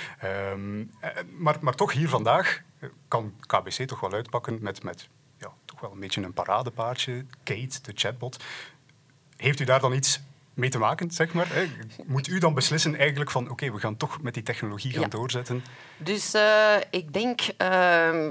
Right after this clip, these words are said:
Speaker 2: in, in tweeduizend achttien begonnen we zo die, die digitale assistenten, zagen we dat zo de Siris en de Alexa's en dergelijke van de wereld toch actief begonnen te worden. En, eh,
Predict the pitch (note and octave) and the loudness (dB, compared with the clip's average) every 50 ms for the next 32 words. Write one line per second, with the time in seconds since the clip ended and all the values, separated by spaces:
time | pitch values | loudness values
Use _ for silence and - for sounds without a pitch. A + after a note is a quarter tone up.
0 | - - - D#3+ D#3+ - - - D3+ C#3+ D3+ - F3+ A#3+ G3+ G#3 G#3+ G#3+ F#3+ F3 | -4 -4 -4 -4 -4 -2 -2 -4 -4 -4 0 0 2 4 4 4 4 4 2 2
1 | D#3+ D3 - - - - - - C#3+ C3 A2 - - - F#3+ - - - - G#3+ | 0 0 -2 -6 -8 -4 -2 0 0 0 -2 -2 0 0 0 0 -4 -8 -8 -4
2 | G#3 A3+ B3 A#3+ A3+ - - - - D3+ C#3+ C#3+ F3 F3+ F#3 F3 F3 E3+ - F3 | -2 -2 -2 -4 -6 -10 -18 -6 -4 -2 2 2 2 4 4 4 2 4 4 2
3 | E3+ D3+ C#3+ E3 D#3 D3+ D3 C#3 D3 D#3 D3 C#3+ C#3+ C#3+ C3+ C3 A#2+ D#3+ F3 E3+ | 0 0 0 -2 -2 -2 -4 -4 -4 -2 -2 -2 -2 -4 -6 -6 -8 -6 -6 -2
4 | - - E3+ E3+ F3 D3+ - D3+ - D#3 C#3 - - E3+ E3 D#3+ - D#3+ D3 D3 | 2 4 4 4 4 2 0 -2 -4 -4 -4 -2 0 0 0 0 2 2 2 2
5 | D3+ D3 C#3+ C#3+ - - - - _ _ - - - - E3 E3+ F#3+ F3+ F3 E3+ | 0 -2 -6 -10 -14 -20 -20 -20 _ _ -16 -8 -2 2 2 2 4 4 2 2
6 | E3 E3+ D#3 - - D#3 D3 C#3 D3+ D3 - - G3+ F#3+ F3 F#3 E3 - F3+ E3 | 2 0 -2 -2 -2 -4 -2 -2 -2 -2 -2 -2 -2 -4 -4 -4 -6 -4 -4 -2
7 | D#3+ D#3 D#3 - - D3+ D3+ D#3+ - - - D#3+ D3 D#3+ D3+ D#3 D#3 D3+ D#3 D3+ | 0 0 0 0 -2 -6 -8 -8 -4 -2 -2 -2 0 -2 -2 0 0 0 0 -2
8 | D#3 D3+ D#3 D3+ D3+ D3 D3 D3 D3+ D#3 D3+ D#3 - - - - - - - - | -2 -2 0 0 0 2 2 2 2 2 0 -2 -4 -8 -14 -14 -14 -16 -16 -2
9 | _ - C4+ - - - - - - - - - B3+ C#4+ C4 F#3+ E3 C#3+ D#3+ D3 | _ 2 2 2 2 0 -2 -2 -2 -4 -4 -2 -2 -2 -2 -2 -2 -2 0 0
10 | D3+ C#3 C#3 - - C#3+ C#3 C#3 D3+ D3+ D#3 D3+ - - - - - - - - | 0 0 0 -2 -2 -2 -2 -2 -4 -6 -8 -10 -12 -14 -16 -16 -16 -2 2 4
11 | E3+ E3+ E3+ E3+ E3+ E3+ E3+ D#3+ | 4 4 4 2 4 6 6 6